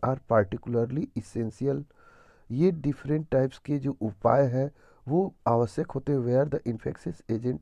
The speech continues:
are transmitted through food and water such as typhoid। जैसे आप लोग को मैंने बताया था, टाइफाइड में याद होगा जो कैटरिंग के ही प्रॉब्लम से हो रहा था ना, कि जो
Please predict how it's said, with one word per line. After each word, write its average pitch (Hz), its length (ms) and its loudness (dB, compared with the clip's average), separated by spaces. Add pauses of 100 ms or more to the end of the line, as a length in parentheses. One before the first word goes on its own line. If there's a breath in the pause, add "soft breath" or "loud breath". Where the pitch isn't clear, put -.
are 104 140 0 (120)
transmitted 101 480 -2 (140)
through 104 160 -4
food 131 320 -8 (100)
and 92 280 0
water 82 260 -4 (540 soft breath)
such 180 240 0
as 113 180 0
typhoid। 90 340 0
जैसे 92 300 -6
आप 160 200 0
लोग 175 100 -4
को 151 80 -4
मैंने 143 200 0
बताया 120 340 2
था, 82 280 -4 (380 soft breath)
टाइफाइड 127 400 2
में 160 120 0
याद 131 320 0
होगा 90 360 -2 (400 soft breath)
जो 123 220 2 (120)
कैटरिंग 131 440 0
के 139 120 -2
ही 135 220 0 (120)
प्रॉब्लम 127 360 2
से - 140 -8
हो 123 100 -2
रहा 123 160 2
था - 120 -6
ना, 143 100 -4
कि 135 220 -4
जो 120 280 -2